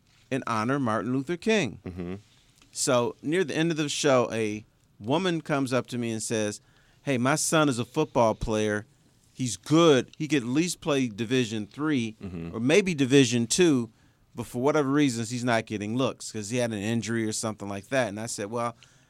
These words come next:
Speaker 1: I know some coaches, and let me make a couple phone calls, see what I can do."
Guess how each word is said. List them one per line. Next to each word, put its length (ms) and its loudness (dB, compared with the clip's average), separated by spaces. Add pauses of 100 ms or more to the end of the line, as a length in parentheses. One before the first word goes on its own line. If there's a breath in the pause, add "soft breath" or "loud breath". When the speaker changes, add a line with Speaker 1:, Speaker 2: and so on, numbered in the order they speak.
(160 soft breath)
Speaker 1:
I 140 4
know 180 2
some 220 -4
coaches, 680 2 (400)
and 160 0
let 80 4
me 180 4
make 260 -2
a 60 -20
couple 280 -2
phone 300 -2
calls, 260 -2
see 140 -4
what 120 -8
I 100 0
can 160 -8
do." 240 -4